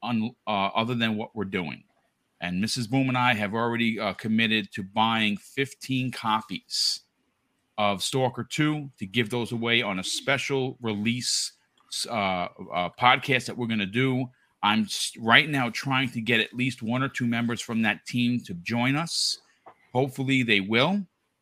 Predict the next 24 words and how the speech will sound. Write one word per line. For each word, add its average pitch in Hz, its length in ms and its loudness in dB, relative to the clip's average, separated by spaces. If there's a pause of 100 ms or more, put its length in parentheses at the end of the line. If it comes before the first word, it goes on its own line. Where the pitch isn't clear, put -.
(460)
And 113 260 6
we 120 80 4
will 107 120 2
give 120 220 2
those 131 220 0
fifteen 135 480 0
copies 117 420 0
away 107 360 2
live 104 340 2
on 139 160 -2
the 120 240 2
air. 104 260 0 (280)
The - 80 -16
first 139 480 -4
eight 156 420 2
go 123 160 -2
to 95 80 -4
channel 113 320 2
members. 143 460 0
The 98 160 -10
next - 580 -4
seven 147 500 -2 (300)
will 101 140 -6
go 110 420 0